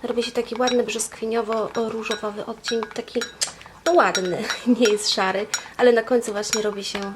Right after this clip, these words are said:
e, szara ta farba. Jeżeli chodzi o konsystencję, to jest taka, widzicie, trochę spływa. Trzeba naprawdę uważać, żeby nie spłynęła Wam.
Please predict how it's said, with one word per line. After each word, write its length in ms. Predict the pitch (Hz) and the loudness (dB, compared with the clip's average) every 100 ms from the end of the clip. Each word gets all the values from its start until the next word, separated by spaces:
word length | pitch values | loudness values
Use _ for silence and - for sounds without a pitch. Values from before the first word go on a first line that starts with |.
| - | -6
e, 100 | 214 | -4
szara 260 | - - | -4 -6
ta 180 | - - | -10 -10
farba. 300 | - - - - - - - - - - - - | -8 -10 -12 -18 -16 -14 -14 -14 -18 -18 -20 -4
Jeżeli 160 | 240 240 | 0 0
chodzi 400 | 233 233 220 220 | -2 -6 -6 -8
o 60 | - | -10
konsystencję, 880 | 220 247 247 - - 220 214 220 214 - _ _ - - - | -6 -6 -6 -10 -10 -10 -8 -10 -12 -14 _ _ -20 -20 -18
to 60 | |
jest 180 | 226 - | -16 -16
taka, 300 | - 220 - 240 - | -16 -16 -18 -16 -10
widzicie, 400 | 240 220 262 277 | -10 -6 -6 -4
trochę 260 | 277 233 | -2 -2
spływa. 460 | 226 - 214 214 - - - - - - - - - - | -6 -4 -4 -4 -8 -14 -20 -20 -20 -20 -20 -20 -20 -20
Trzeba 240 | - - 226 | -12 -8 -8
naprawdę 300 | 220 220 - | -8 -8 -4
uważać, 560 | 233 233 220 214 - | -4 -4 -6 -6 -10
żeby 280 | - 214 214 220 - - - - - - - - - - - - - - - - - - - | -10 -10 -12 -12 -20 -20 -20 -20 -20 -20 -20 -20 -20 -20 -20 -20 -20 -20 -20 -20 -20 -20 -6
nie 160 | 247 233 | -2 -2
spłynęła 480 | - - 247 226 196 | -2 0 2 4 2
Wam. 380 | 185 196 196 | 0 -2 -4